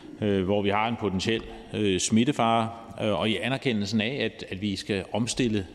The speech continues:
landbruget til en mere plantebaseret landbrugsproduktion, så ser jeg ikke minkerhvervet som en central del af et fremtidigt dansk landbrug, og derfor så stemmer vi for det her beslutningsforslag. Øh, men i lyset af de her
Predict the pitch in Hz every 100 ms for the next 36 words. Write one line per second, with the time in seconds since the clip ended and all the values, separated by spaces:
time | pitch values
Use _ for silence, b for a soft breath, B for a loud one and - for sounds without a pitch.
0 | - - - - - 95 104 135 143 107
1 | - 104 92 95 107 98 107 120 107 110
2 | 95 92 110 131 - 107 104 110 107 B
3 | B B B - 117 135 131 110 98 107
4 | 117 101 95 107 90 80 85 98 90 -
5 | 98 98 87 98 92 90 87 82 - -
6 | - - 87 90 104 90 - 82 - -
7 | 80 78 92 78 73 117 117 113 117 117
8 | 113 107 101 95 92 95 92 80 78 -
9 | 92 95 85 95 - 64 - 90 69 -
10 | _ - B B B B B B B -
11 | 98 95 95 104 120 139 185 160 147 113
12 | 135 127 127 113